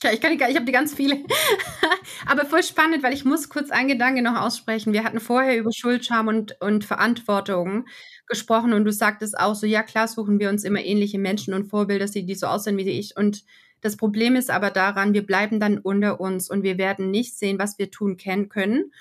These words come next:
und müssen, um andere Menschen wohlfühlen zu lassen, wie nun mal diese Frau, die da durch diesen Park, äh, äh, läuft, weil wir,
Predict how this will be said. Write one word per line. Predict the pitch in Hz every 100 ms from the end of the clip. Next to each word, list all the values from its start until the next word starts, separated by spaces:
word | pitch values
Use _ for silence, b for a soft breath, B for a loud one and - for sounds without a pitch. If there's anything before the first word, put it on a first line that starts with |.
| B B
und | 208 208
müssen, | 214 320 302 220 208 233 302 B B B
um | 214
andere | - 226 262 262 220
Menschen | 208 226 - 220
wohlfühlen | 220 240 - 233 233
zu | 226 208
lassen, | 214 214 202
wie | 214 254
nun | 240 233
mal | 226 214
diese | 214 208 175
Frau, | - 269 240 233
die | 226
da | 220 220
durch | 226 233
diesen | 233 254
Park, | 262 - 311 311 - b b b b _
äh, | 226 214 202
äh, | 202
läuft, | 202 196 196
weil | 208 220 320 370 220
wir, | 233 214 180 185